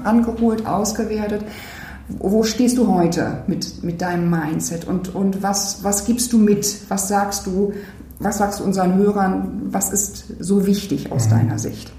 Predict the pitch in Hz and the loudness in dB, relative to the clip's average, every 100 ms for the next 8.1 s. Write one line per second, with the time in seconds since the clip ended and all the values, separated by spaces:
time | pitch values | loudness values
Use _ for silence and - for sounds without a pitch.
0 | - - 123 117 117 131 131 131 120 131 | -12 0 0 2 0 0 0 -2 -2 0
1 | 143 147 - - 143 147 165 139 135 131 | 0 0 -4 -4 -6 -4 -4 0 2 2
2 | - 139 143 175 - 170 147 165 - 123 | 4 4 6 4 4 2 4 2 0 -4
3 | - - 139 - - 127 135 - - - | -2 -2 -2 -2 -4 -4 -4 -6 -10 -16
4 | - - - - 123 123 127 127 123 - | -20 -20 -18 -6 -2 0 2 2 0 -6
5 | - - - 131 127 127 127 127 - 127 | -12 -16 -6 -4 0 4 4 2 0 2
6 | 143 - 123 123 117 110 139 190 - 165 | 2 2 2 4 2 0 2 2 2 -4
7 | 156 160 - 156 - 147 151 139 165 180 | -4 -4 -6 -8 -8 -8 -6 -4 -4 -2
8 | 196 | -4